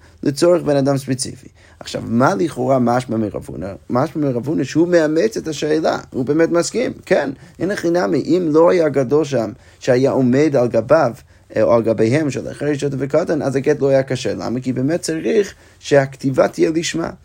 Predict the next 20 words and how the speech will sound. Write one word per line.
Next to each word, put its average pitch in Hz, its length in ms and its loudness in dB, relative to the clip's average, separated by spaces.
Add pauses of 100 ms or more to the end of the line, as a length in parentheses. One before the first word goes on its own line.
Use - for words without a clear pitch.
(200)
אז 120 120 -4
רש"י 175 260 0
מסביר 151 340 4
את 165 80 2
זה, 107 160 -4 (220)
"דכתב 123 480 0
רב 175 280 4
הונא 180 260 0
מתניתין 156 640 -2
רבי 147 200 0
אלעזר", 151 380 2
צריך 131 240 -8
להגיד 165 360 -2
שהוא 151 380 -6
חושב 170 520 2 (300)
שהמשנה 123 540 0
שלנו 151 320 0
היא 143 140 2
רבי 127 220 2
אלעזר, 104 400 -2